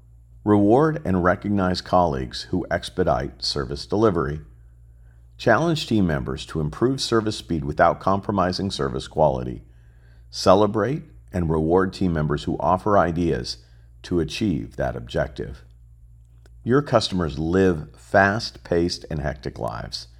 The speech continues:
In keeping with Mario Andretti's previously mentioned observation, customers often feel that they are traveling at a barely manageable speed. As service professionals, we must match that speed while maintaining control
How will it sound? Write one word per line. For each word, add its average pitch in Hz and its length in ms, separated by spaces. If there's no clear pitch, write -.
In 87 140
keeping 101 300
with 78 120
Mario 87 340
Andretti's 82 440
previously 90 500
mentioned 80 360
observation, 85 680
customers 123 500
often 117 380
feel 107 320
that 85 160
they 90 100
are 87 120
traveling 113 680
at 110 200
a 98 140
barely 101 680
manageable 73 600
speed. - 460
As 92 160
service 160 320
professionals, - 720
we 107 100
must 90 260
match 85 500
that 62 280
speed 62 540
while 67 200
maintaining 107 840
control 92 720